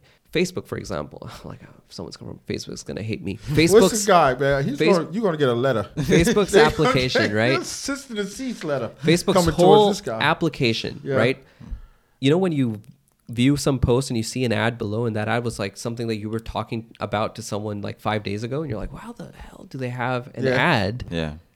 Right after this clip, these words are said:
Speaker 1: ta-, talking about the exact same thing I was talking about
Speaker 2: Solicited.
Speaker 1: three days ago," for
Speaker 2: Yeah.
Speaker 1: example, right?
Speaker 3: Right.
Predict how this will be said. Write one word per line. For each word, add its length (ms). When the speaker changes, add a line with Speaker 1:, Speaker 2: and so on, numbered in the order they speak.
Speaker 1:
ta-, 140
talking 240
about 160
the 40
exact 360
same 200
thing 160
I 40
was 120
talking 340
about 240
Speaker 2:
Solicited. 160
Speaker 1:
three 120
days 180
ago," 200
for 120
Speaker 2:
Yeah. 40
Speaker 1:
example, 400
right? 280
Speaker 3:
Right. 280